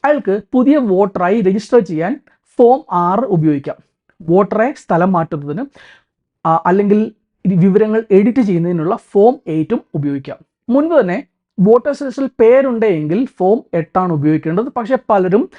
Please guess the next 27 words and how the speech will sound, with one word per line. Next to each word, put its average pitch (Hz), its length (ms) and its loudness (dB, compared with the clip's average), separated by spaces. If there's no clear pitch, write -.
കൂടുതൽ 262 340 2
രേഖകൾ 202 300 -2
വേണ്ട 180 160 -2
ഫോം 240 300 4
എട്ടിന് 170 260 -4
പകരം 160 240 -4
എളുപ്പത്തിൽ 208 400 -4
ഫോം 254 200 4
സിക്സ് 214 400 -2
ഉപയോഗിച്ച്, 185 500 2
ആ, - 20 -2
അവരുടെ 170 340 -2
ല-, 190 180 0
കാര്യം 170 280 0
നേടിയെടുക്കുന്നുണ്ട്. 160 560 0
അതായത് 226 280 0
ഇവർക്ക്, 240 340 0
ഇങ്ങനെ 302 260 2
ചെയ്യുന്നവർക്ക് 202 460 0
രണ്ടിടത്ത് 254 600 0
വോട്ടേഴ്സ് 214 440 0
ലിസ്റ്റിൽ 190 260 -2
ഇവരുടെ 185 260 0
പേര് 214 320 0
വരും 185 180 -2
എന്ന് 175 160 -4
അർത്ഥം. 156 220 -10